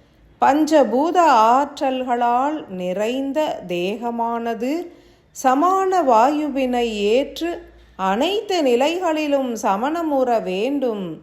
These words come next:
என்றே பிரார்த்திக்க கடவது. ஒரு திங்கள் இவ்விதம் செயலாற்றிட,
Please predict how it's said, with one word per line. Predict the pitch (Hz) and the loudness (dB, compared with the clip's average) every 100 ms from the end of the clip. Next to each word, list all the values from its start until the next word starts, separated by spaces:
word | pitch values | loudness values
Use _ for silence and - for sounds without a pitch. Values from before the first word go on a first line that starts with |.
| - | -16
என்றே | 180 175 175 175 277 294 - - _ _ _ | -8 -2 -2 -2 -4 -4 -6 -18 _ _ _
பிரார்த்திக்க | 175 185 294 - 190 165 - | 0 0 0 -4 -8 -8 -6
கடவது. | 240 285 - 180 170 175 170 170 185 190 180 180 - _ _ | -6 -6 -6 -4 -4 -4 -4 0 0 0 -2 -8 -20 _ _
ஒரு | 196 233 294 320 226 170 - - | 4 6 6 2 0 -4 -8 -2
திங்கள் | 190 180 180 190 269 190 240 294 - - _ | 0 0 0 2 4 4 0 -4 -12 -20 _
இவ்விதம் | 247 330 339 392 359 370 381 381 | -2 0 2 2 2 2 -2 0
செயலாற்றிட, | 196 196 196 202 262 - 202 180 262 277 | 2 2 4 4 2 -2 -4 -2 -2 -4